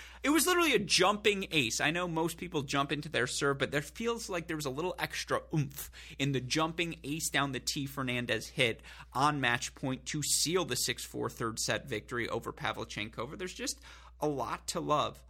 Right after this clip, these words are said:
about Fernandez's game, and you look for her yesterday. She wins sixty-nine percent of her first serve points, fights off nine of the thirteen break points that she faces. She just scraps. She claws,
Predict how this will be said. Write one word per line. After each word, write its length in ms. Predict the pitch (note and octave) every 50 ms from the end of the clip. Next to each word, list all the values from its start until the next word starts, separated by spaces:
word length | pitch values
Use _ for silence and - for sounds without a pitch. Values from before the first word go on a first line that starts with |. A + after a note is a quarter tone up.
| - - - -
about 320 | - C3+ B2+ C3 C3+ -
Fernandez's 580 | - C#3 B2+ A#2 A2+ A#2+ A#2+ A#2+ A2+ A2+ A#2 -
game, 300 | - - A#2+ - - -
and 80 | - - D#2
you 80 | F#2+
look 160 | - - - -
for 160 | - C3+ C3
her 180 | C#3 C#3+ C#3+
yesterday. 440 | B2+ A#2+ A2+ A#2 - - B2 A#2 A2+
She 140 | A#2 - G#2+
wins 300 | A2 A2 A2 - - -
sixty-nine 440 | B2 B2+ - - D#3 C3+ B2 C3+ C3
percent 360 | - C3 - C#3 B2+ B2 -
of 140 | A#2+ A#2 -
her 100 | C3 A#2+
first 340 | - - B2 A#2+ A#2+ - -
serve 240 | A#2 A#2 A#2+ A#2 -
points, 260 | - A#2 A#2 A2+ A2+
fights 320 | - - A#2 A2 A2 - -
off 160 | A2 A2 G#2+ - -
nine 400 | G#2 G#2 F#2+ - C3 C#3+ D#3 -
of 140 | D3+ C#3
the 100 | C#3+ C3+
thirteen 540 | C3+ C#3 - D3 C3+ C3+ - - C#3 C3 B2
break 260 | - B2+ A#2+ A#2+ -
points 360 | - - B2+ A#2+ A#2 A2+ - -
that 140 | A#2 A2+
she 200 | - - - A#2+
faces. 760 | - - - D3 G3 A3 - - - C#3 B2+ B2 B2 B2+ - - - - - - - - - - - -
She 180 | - - - F#3
just 180 | B3 B3+ -
scraps. 560 | - - G3+ F#3+ C#3 G#2 - - - - - - - - - -
She 160 | - - E3
claws, 540 | E3 - - F3 D#3+ D#3+ E3+ F3 F3+ F3